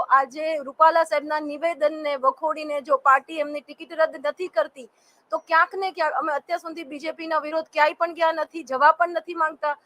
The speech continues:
પણ જો રૂપાલા સાહેબની વિ-, ટિકિટ ઉપર મોવડી મંડળ જો એમની દર-, રદ નથી કરતી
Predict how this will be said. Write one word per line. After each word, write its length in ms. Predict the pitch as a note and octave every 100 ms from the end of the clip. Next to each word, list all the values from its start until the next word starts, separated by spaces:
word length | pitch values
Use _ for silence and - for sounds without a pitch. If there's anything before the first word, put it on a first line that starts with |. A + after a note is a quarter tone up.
| _ _ -
પણ 240 | D#4 F#4
જો 140 | E4+ F4+
રૂપાલા 380 | E4 D#4 D#4+
સાહેબની 320 | D#4 D4+ D#4 D#4
વિ-, 200 | D4+ - B3 -
ટિકિટ 260 | - F4 -
ઉપર 260 | C#4 D4+
મોવડી 380 | C4 B3+ D#4 F#4
મંડળ 380 | F4 E4 D#4 D4+
જો 140 | D#4
એમની 260 | C#4+ D4 D4+
દર-, 300 | C#4 C4+ -
રદ 200 | C4+ D4
નથી 300 | D#4 D4+ F#4
કરતી 460 | E4+ D#4 D4 C#4+